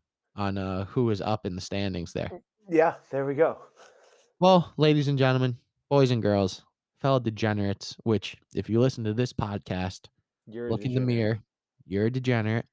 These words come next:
Speaker 1: It's
Speaker 2: Yep.
Speaker 1: okay. We're here for you. Um, and we support you.
Speaker 2: We love
Speaker 1: This
Speaker 2: you.
Speaker 1: is, we do love you. You love us. This has been episode number sixty-six of the podcast. That's only two sixes, not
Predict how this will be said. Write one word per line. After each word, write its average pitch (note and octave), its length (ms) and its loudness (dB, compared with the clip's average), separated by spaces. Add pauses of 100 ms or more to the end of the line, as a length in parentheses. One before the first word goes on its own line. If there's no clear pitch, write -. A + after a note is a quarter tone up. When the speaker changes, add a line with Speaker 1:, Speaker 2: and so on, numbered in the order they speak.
(160)
Speaker 1:
It's - 180 -6
Speaker 2:
Yep. B2+ 100 2
Speaker 1:
okay. A2+ 340 0
We're A2+ 180 0
here A#2+ 220 0
for A2 240 -2
you. A#2+ 200 -2 (680)
Um, F#2+ 500 -4
and G#2+ 160 -2
we A#2 100 -2
support - 440 -2
you. E2+ 140 -8 (300)
Speaker 2:
We B2+ 200 -4
love F3+ 180 6
Speaker 1:
This E3 120 -4
Speaker 2:
you. - 60 -10
Speaker 1:
is, - 60 -8 (360)
we B2+ 140 -2
do F#3+ 160 2
love G2 280 0
you. A#2+ 180 0 (260)
You C3+ 140 2
love C#3+ 240 2
us. A2 380 -2
This D#3+ 160 0
has C3 100 -2
been A#2 160 0
episode A2 380 -2
number F#2+ 160 -4
sixty-six - 1000 -6
of G#2 120 -4
the A#2+ 80 -4
podcast. F#2+ 540 -4
That's A2 220 -6
only D#3 200 0
two E3+ 200 -2
sixes, C3+ 560 -4 (120)
not G2 400 -2